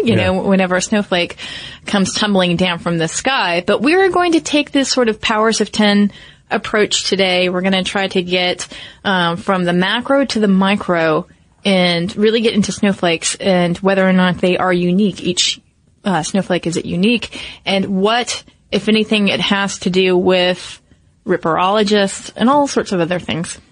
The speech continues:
Speaker 2: All right, so it begs the question: What is a snowflake? Uh, it, again, it's easy to take it for granted, to forget they're there, or to just not think about them at all. It's just this funny little, uh, beautiful shape that falls from the sky, and it's made out of ice, and it piles up and forms a lot of snow.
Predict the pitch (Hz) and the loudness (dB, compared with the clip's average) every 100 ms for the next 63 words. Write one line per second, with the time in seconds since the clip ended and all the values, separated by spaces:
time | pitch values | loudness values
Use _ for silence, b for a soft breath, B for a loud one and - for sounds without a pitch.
0 | _ 208 185 208 175 - 127 104 - 104 | _ -2 2 2 2 -2 -2 -2 -2 -2
1 | 110 123 123 - 110 98 98 95 - 101 | 0 0 0 -2 -2 0 0 -2 -2 -2
2 | 98 - 87 - - 95 113 110 135 - | -2 -2 -6 -6 -12 -6 -2 0 -2 -4
3 | 101 127 127 110 131 131 123 120 123 113 | -6 -4 -2 0 0 0 0 0 -2 -2
4 | 120 120 120 120 107 117 113 120 120 110 | 0 0 0 -2 -2 -2 -2 0 0 0
5 | 110 110 104 104 98 98 107 101 95 107 | 0 2 2 0 0 0 0 0 -2 -4
6 | 95 98 98 95 101 117 117 107 127 - | -2 -4 -2 0 0 2 0 0 -2 0
7 | 113 - - _ _ _ _ - 98 104 | -2 -4 -10 _ _ _ _ -4 -2 0
8 | 107 110 110 113 113 107 120 143 - 131 | 2 2 2 2 0 0 0 0 2 0
9 | 123 - 202 135 - - 110 104 104 - | 0 -2 0 0 -4 -6 -2 0 0 0
10 | 113 110 - 165 127 98 98 117 110 110 | 0 0 0 -2 0 -2 -2 -2 -2 -2
11 | 127 160 107 110 95 117 113 113 123 110 | 0 0 -2 -4 -4 -2 -2 0 -2 -2
12 | - 113 107 107 110 107 107 - - _ | -2 -2 0 0 0 0 -2 -6 -20 _
13 | _ _ _ - - 196 117 - | _ _ _ -16 -2 0 0 -2